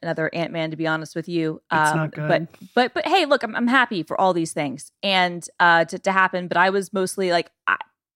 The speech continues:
Speaker 1: I saw Cocaine Bear opening night. There were a lot of families there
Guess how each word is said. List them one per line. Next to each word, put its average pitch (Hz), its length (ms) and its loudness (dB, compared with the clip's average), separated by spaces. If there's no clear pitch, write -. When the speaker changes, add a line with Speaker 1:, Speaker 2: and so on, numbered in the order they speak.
Speaker 1:
I 202 140 6
saw 226 240 4
Cocaine 220 400 -6
Bear 226 360 0
opening 175 380 -4
night. 214 300 0
There 226 160 6
were 208 60 6
a 190 80 6
lot 196 180 6
of - 80 -2
families 214 380 0
there 294 320 0